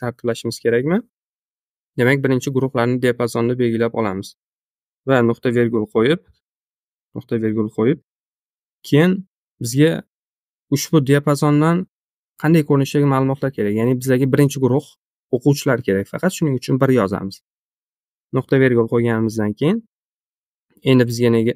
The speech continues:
nima kerak? Yuz balldan ortiqroq olganlar ro'yxati kerak. Misol uchun, bu yerdan ballar ro'yxatini belgilaymiz. Belgiladik va nuqta vergul qo'yib, endi bu yerga shart kiritishimiz kerak bo'ladi. Shartga nima deb kiritamiz? Shartda, misol uchun,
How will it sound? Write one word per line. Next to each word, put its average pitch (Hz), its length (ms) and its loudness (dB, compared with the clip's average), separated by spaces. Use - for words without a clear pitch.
nima 120 280 0
kerak? 160 380 0
Yuz 131 280 -6
balldan 127 300 0
ortiqroq 131 480 -6
olganlar 127 480 4
ro'yxati 127 500 0
kerak. 107 260 -4
Misol - 300 -6
uchun, 156 200 -2
bu - 40 -
yerdan 127 260 2
ballar 123 300 2
ro'yxatini 104 460 -4
belgilaymiz. 98 480 -2
Belgiladik 107 520 0
va 120 80 2
nuqta 113 340 2
vergul 110 300 2
qo'yib, 160 280 2
endi 123 180 2
bu 123 80 0
yerga 117 220 0
shart - 340 -6
kiritishimiz 113 500 -8
kerak 107 280 -6
bo'ladi. 98 340 -12
Shartga - 380 -6
nima 110 200 0
deb 107 140 -2
kiritamiz? 120 460 -2
Shartda, 113 380 2
misol 120 260 2
uchun, 143 220 2